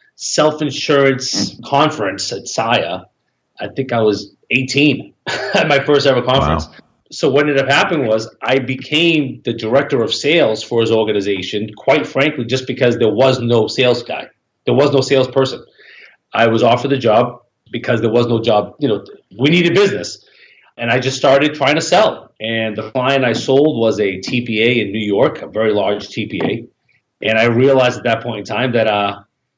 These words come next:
Speaker 1: you know, maybe this is something I want to do for the rest of my life. And I realized that what's happening across the industry was, at least when it came to cost containment and the type of recovery work that my company was doing at the time,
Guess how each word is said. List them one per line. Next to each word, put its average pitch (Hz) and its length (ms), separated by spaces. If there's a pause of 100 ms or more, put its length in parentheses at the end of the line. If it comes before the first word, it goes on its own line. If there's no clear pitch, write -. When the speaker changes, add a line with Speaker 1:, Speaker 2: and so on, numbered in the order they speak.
(120)
Speaker 1:
you 110 100
know, 110 80
maybe 123 180
this 147 140
is - 40
something 151 200
I 139 60
want 143 200
to 143 60
do 147 40
for - 140
the 127 80
rest 135 160
of 131 60
my 123 100
life. 135 300
And 113 100
I 117 60
realized 123 560
that 110 160 (160)
what's 131 240
happening 147 440
across 127 280
the 113 100
industry 95 540 (400)
was, 135 260
at 131 80
least 175 240
when 143 100
it 131 100
came 131 260
to - 240
cost 120 320
containment 113 460
and 98 80
the 92 40
type - 220
of 107 60
recovery 139 420
work 117 280
that 104 100
my 101 100
company 107 360
was 98 140
doing 131 240
at 110 80
the - 80
time, 92 460